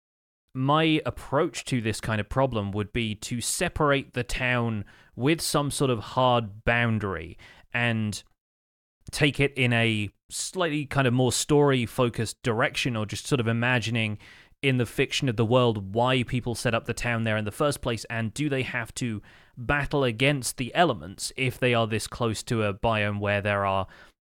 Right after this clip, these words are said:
large, large ice spikes? You know, does, does there need to be a wall built around there, as though the town has to shield itself from these wintry conditions? Maybe even go with, like, a,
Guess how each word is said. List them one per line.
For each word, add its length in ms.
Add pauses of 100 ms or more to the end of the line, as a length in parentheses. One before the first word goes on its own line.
(360)
large, 440
large 340
ice 200
spikes? 460
You 60
know, 160
does, 280
does 220
there 240
need 220
to 80
be 100
a 80
wall 400
built 360
around 420
there, 280 (440)
as 160
though 160
the 80
town 320
has 160
to 140
shield 360
itself 400
from 260
these 260
wintry 440
conditions? 600
Maybe 220
even 180
go 140
with, 120
like, 160
a, 140